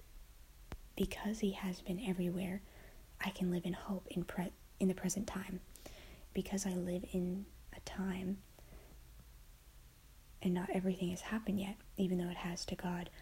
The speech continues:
I can live with hope, knowing he's got me, knowing it's gonna happen, and there's hope because he's there, because he's hope,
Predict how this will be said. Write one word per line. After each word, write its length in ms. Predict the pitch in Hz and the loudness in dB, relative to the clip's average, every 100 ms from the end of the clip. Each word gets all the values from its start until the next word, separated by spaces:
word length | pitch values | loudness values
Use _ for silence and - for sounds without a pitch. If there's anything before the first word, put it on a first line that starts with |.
| - - - | -16 -14 -2
I 380 | 185 185 185 185 - - - - | 0 0 -2 -4 -10 -18 -16 -12
can 220 | - 180 175 | -2 2 2
live 140 | 170 | 0
with 100 | - | -2
hope, 340 | - 196 - - - - - - | -2 -4 -4 -12 -14 -18 -8 4
knowing 380 | 180 180 175 180 | 6 8 6 4
he's 220 | 190 - | 2 0
got 240 | - - | 0 0
me, 260 | 202 196 180 - - - | 0 0 -4 -8 -16 0
knowing 600 | 185 180 180 180 175 175 165 - - - - - - | 4 6 6 4 4 0 -2 -14 -16 -16 -18 -20 -8
it's 160 | - - | -6 -4
gonna 200 | - 175 | -2 0
happen, 340 | 175 175 190 | 0 -4 -2
and 140 | 208 180 | 0 0
there's 160 | 175 | -2
hope 420 | - - 175 190 - - | -4 -4 -2 -4 -10 -6
because 300 | 180 170 - | -2 -2 -2
he's 300 | 185 175 - | -4 -4 -2
there, 160 | 254 202 | -2 -2
because 340 | 175 - 170 | -4 -4 -4
he's 340 | - - 180 - | -4 0 0 0
hope, 300 | 202 214 | -4 -6